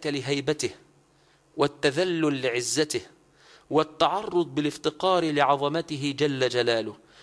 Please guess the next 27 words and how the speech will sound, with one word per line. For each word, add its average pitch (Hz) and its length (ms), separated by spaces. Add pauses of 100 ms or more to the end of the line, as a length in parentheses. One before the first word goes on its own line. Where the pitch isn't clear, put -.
(100)
فيكون 151 640
حاله 139 640
كما 139 280
قال 208 340
النبي 160 520
صلى 139 220
الله 139 340
عليه 135 140
وسلم: 139 480
"اللهم 135 500
لك 135 260
ركعت 131 540
وبك 120 360
آمنت 127 580
ولك 120 340
أسلمت، - 720
أنت 202 260
ربي، 131 440 (280)
خشع 160 440
سمعي 139 560
وبصري 135 580
ومخي 131 600
وعظمي 135 680
وعصبي، 139 680 (360)
وما 165 340
استقلت 180 800
به 143 400